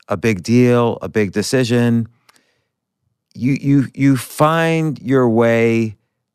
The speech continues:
to not squeeze out every dime, which you contrast yourself with. You're not looking for short-term, "Let's win every aspect of this nega-, negotiation." You find a way, though, bigger picture, bigger perception,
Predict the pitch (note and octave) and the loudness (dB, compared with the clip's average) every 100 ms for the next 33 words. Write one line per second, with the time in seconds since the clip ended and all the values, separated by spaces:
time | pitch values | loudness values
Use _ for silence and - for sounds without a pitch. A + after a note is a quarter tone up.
0 | _ - - G#2+ G#2 G2+ G2 _ _ _ | _ -10 -4 0 2 0 -4 _ _ _
1 | _ _ G#2+ D3+ F#3 - - - - C3 | _ _ 0 0 0 -4 -10 -8 -8 -2
2 | D3 D3 C3+ B2 B2 A#2 A2 A#2 F#2+ F#2 | 0 2 2 0 0 -2 -4 -4 -6 -6
3 | F#2 G#2+ A2 - A2 A#2 A2 A2+ G#2 - | -8 -6 -6 -4 -4 0 0 -2 -6 -4
4 | F2+ F#2 F#2+ F#2 G#2 C3 C3+ B2 B2 A2+ | -4 -2 -4 -4 -2 -2 -2 -4 -6 -4
5 | A2 G2+ G2 - _ _ - - - A#2 | 0 0 0 -4 _ _ -14 -10 -4 -2
6 | A2+ - A#2 G2+ G2 G#2+ - G#2+ G2+ E2+ | -2 -2 -2 0 -2 -4 -2 -2 0 0
7 | G2 F#2+ G2 G2 G2+ G2 G2+ G2+ F#2 G#2+ | 0 0 0 -2 -4 -2 -2 -2 0 0
8 | A2 - - F#2+ G#2 G2+ C3 C#3 A2+ F#2 | 0 -4 -6 -2 0 0 0 0 -2 -8
9 | _ _ _ _ - C3+ - D#3+ F#3+ E3 | _ _ _ _ -6 -4 -2 0 0 2
10 | C#3+ C3 C3 A2 G#2+ G#2 G2+ G2 _ _ | 2 2 2 0 0 0 -2 -8 _ _
11 | _ _ _ _ _ - C3 C#3 C#3 - | _ _ _ _ _ -2 0 2 0 -2
12 | B2+ - A2 G2+ - B2 B2 A#2+ A#2+ - | -6 -4 -4 -2 -2 0 0 -2 -6 -2
13 | A2 - G#2 F#2+ | -4 -2 -4 -4